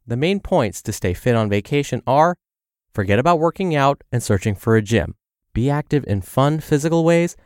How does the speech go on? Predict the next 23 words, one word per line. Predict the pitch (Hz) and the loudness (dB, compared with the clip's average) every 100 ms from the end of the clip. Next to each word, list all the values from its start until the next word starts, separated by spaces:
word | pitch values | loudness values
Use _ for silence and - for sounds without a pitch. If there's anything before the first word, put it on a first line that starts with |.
| - | -6
and | 107 | -6
try | - 131 117 120 | -2 2 4 4
new | 107 107 | 2 2
activities. | 104 - 151 117 - - - _ _ _ _ _ | 0 2 0 0 -4 -16 -20 _ _ _ _ _
Stick | - - 156 156 | -12 -2 -2 -2
to | - | -4
the | 170 170 | -4 0
basic | 113 110 - 120 | 2 2 0 -2
nutrition | 113 - 95 104 95 | -6 -2 -2 -2 -4
principles, | - 175 - - - - _ _ - | 0 0 -2 -8 -10 -12 _ _ -4
but | 110 | -2
do | - | 0
not | 107 131 147 | 0 2 0
deprive | - - 170 170 | -2 -4 -2 0
yourself. | 120 - - - - _ _ _ - | -2 -2 -6 -8 -20 _ _ _ -2
Enjoy | 131 117 147 | 0 4 4
your | 170 | 4
favorite | 165 131 131 147 | 0 2 2 0
foods | - 117 101 95 - | 0 0 0 0 -2
while | 90 | -6
keeping | - 110 101 90 | -4 -4 -4 -4
portion | - 175 - 139 | 0 0 2 -4
control | 107 - 110 104 | -4 -2 0 0